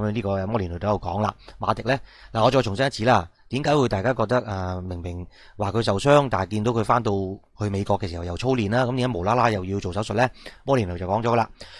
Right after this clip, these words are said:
佢去到美國 Philadelphia 嗰陣時呢，就，誒，跟咗，誒，搵咗個名醫去睇啊，一個專科呢，去睇佢個肚嗰度有啲問題啊。咁啊，睇完之後呢，嗰個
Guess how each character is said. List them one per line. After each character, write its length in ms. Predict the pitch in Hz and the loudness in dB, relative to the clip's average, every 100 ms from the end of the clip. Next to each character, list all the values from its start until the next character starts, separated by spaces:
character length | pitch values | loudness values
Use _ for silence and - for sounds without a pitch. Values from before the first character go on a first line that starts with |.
| - | -8
佢 140 | 120 120 | -2 0
去 160 | 127 | 2
到 100 | 120 | 2
美 200 | 120 107 | 0 0
國 200 | 110 113 104 | 2 0 0
Philadelphia 580 | 107 101 127 110 92 | -4 0 0 2 -4
嗰 120 | 90 120 | -4 -4
陣 80 | |
時 80 | 92 | -2
呢， 120 | 107 135 - - - | -2 -2 -10 -20 -6
就， 140 | 98 | -6
誒， 680 | - - - 113 101 95 92 | -6 -18 -12 -8 -4 -4 -2
跟 260 | 135 131 120 | -2 0 0
咗， 200 | 110 107 | -2 -2
誒， 420 | - 98 95 92 - - | -6 -6 -4 -8 -12 -6
搵 140 | 113 147 | -4 0
咗 120 | 143 | 0
個 60 | 117 | 0
名 260 | 90 90 | -2 -6
醫 100 | 104 | -4
去 180 | 131 107 | -2 -2
睇 180 | - 87 | -4 -10
啊， 60 | 90 | -4
一 260 | 117 117 | -2 0
個 80 | 113 | 0
專 260 | 135 135 135 | -2 -4 -2
科 220 | 127 127 | -2 0
呢， 160 | 113 | 0
去 80 | 101 | -2
睇 100 | 98 | -4
佢 140 | 107 98 | -4 -2
個 220 | 95 95 - - - _ _ | -2 -4 -8 -20 -20 _ _
肚 300 | - 87 120 | -8 -2 2
嗰 120 | 139 | 4
度 60 | 123 | 4
有 40 | |
啲 80 | 104 | 2
問 180 | 113 90 | -2 -4
題 240 | 87 82 | -8 -6
啊。 80 | 95 - - - | -8 -8 -16 -10
咁 80 | 135 | -6
啊， 60 | 135 | -2
睇 140 | 131 | 0
完 80 | 92 | 2
之 80 | 127 | 0
後 60 | |
呢， 100 | 113 | 0
嗰 120 | 113 110 | -2 -2
個 320 | 104 98 | 0 0